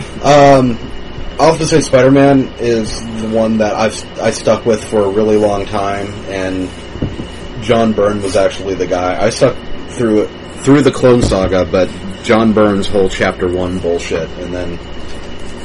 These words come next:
his continuing of the, the Prime continuity was just the last straw for me for Spider-Man, so I got out of it for a long time. I,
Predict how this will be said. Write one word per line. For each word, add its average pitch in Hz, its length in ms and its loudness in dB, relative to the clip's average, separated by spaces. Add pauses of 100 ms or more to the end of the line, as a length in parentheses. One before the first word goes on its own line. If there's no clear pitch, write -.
(100)
his 95 280 -4
continuing 107 600 0
of 87 220 -2
the, 92 240 6 (220)
the 95 60 -4 (120)
Prime 101 320 0
continuity 90 560 -2
was 87 420 -4
just - 240 -8
the 92 80 0
last 90 300 0
straw 92 180 2
for 92 160 -8
me 90 140 -2
for 92 160 -6
Spider-Man, 90 460 -2
so 113 120 0
I 120 80 6
got 104 220 4
out 95 160 2
of 95 60 2
it 87 120 -6
for 101 60 -2
a 90 60 2
long 90 260 0
time. 90 260 -4
I, 95 60 0